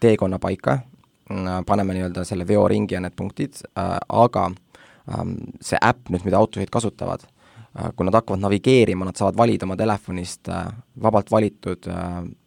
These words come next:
navi äpi. Ehk siis, äh, see on justkui ettevõtte enda otsustada, et kas nad kasutavad partnerit A, B või C navigeerimiseks, sõltuvalt nüüd sellest, et kus piirkonnas, mis regioonis, eks ju, äh, milline teenusepakkuja talle paremat kaarti pakub.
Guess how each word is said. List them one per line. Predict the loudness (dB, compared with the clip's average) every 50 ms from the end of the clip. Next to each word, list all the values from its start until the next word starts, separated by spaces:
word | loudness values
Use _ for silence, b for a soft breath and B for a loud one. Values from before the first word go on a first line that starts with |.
| _ 0
navi | 2 2 2 2 0 -2
äpi. | -2 _ -10 -8 -4
Ehk | -4 -4 -4
siis, | -4 -4 -2
äh, | -2 -2 -2
see | 0 0 2
on | 2 2
justkui | 0 2 2 2 2
ettevõtte | 2 0 -4 -4 -4 -4 -2 0 0
enda | 2 2 2 0
otsustada, | 0 -2 -6 -6 -6 -6 -6
et | -6 -6
kas | -8 -8 -6 -6
nad | -6 -6
kasutavad | -6 -4 -4 -4 -4 -4 -6 -6 -4 -6 -6 -10 _ _ _ _
partnerit | 0 0 0 0 -4 -6 -6 -4 -2 0 2
A, | 2 2 0
B | 0 -2 -4 -4
või | -4 -4
C | -2 0 2 2 2
navigeerimiseks, | 2 0 -2 -2 -2 -2 -2 -2 -4 -4 -6 -6 -8 -10 -10 B B B B B B B B
sõltuvalt | 4 4 4 4 4 2 0 0 2
nüüd | 0 -4 0
sellest, | 0 0 0 0 -2 -4 -10
et | -14 _ -14 -12 -10
kus | -10 -6 -2
piirkonnas, | 0 2 2 2 2 0 -2 -4 -6
mis | -6 -4
regioonis, | -4 -2 0 0 0 0 -2 -4 -6
eks | -6 -6 -6
ju, | -6 -6
äh, | -8 _ -18 -20 -20 -20 -20 -20 _ -6 -2 2 2 4 4 4 4 2 0 -2 -2 -4 -6
milline | -2 0 2 2 4 4 4
teenusepakkuja | 4 4 4 2 0 0 -2 -2 -2 -6
talle | -4 -2 0
paremat | 0 0 0 -2 -2
kaarti | -2 -4 -2 -2 -4
pakub. | -4 -4 -4 -4 -6 -10 -10